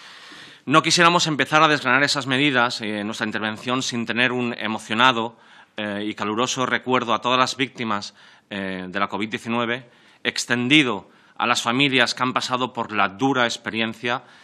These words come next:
de no poder despedir a sus seres queridos como se merecen. Luz y memoria para ellos. Entrando en materia, señorías,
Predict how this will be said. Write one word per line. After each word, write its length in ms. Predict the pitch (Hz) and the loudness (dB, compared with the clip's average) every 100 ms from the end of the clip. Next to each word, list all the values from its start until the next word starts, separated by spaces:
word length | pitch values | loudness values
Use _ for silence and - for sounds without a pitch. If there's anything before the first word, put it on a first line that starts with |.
| - | -20
de 180 | - 107 | -6 -2
no 160 | 110 131 | 0 2
poder 400 | 131 123 127 123 | 2 4 4 2
despedir 520 | 117 - 107 117 117 | -2 -4 -2 0 0
a 40 | |
sus 140 | 117 101 | -4 -6
seres 180 | 117 - | -6 -6
queridos 400 | 104 107 110 - | -6 -4 -4 -6
como 420 | 98 95 95 90 | -6 -6 -6 -8
se 180 | - 92 | -8 -8
merecen. 440 | 92 98 - 82 _ _ _ _ - _ _ _ _ _ _ - - - | -8 -10 -12 -18 _ _ _ _ -20 _ _ _ _ _ _ -20 -20 -10
Luz 300 | 107 123 127 | -4 -2 -2
y 20 | |
memoria 400 | 113 110 110 104 | -2 -2 -2 -2
para 220 | 98 92 | -2 -2
ellos. 360 | 87 82 - - - _ _ _ _ - | -4 -8 -12 -16 -18 _ _ _ _ -8
Entrando 320 | 117 135 160 | 0 2 6
en 60 | 165 | 6
materia, 460 | 156 143 120 101 | 6 4 2 -2
señorías, 580 | - 101 104 110 90 - | -6 -6 -4 -4 -6 -12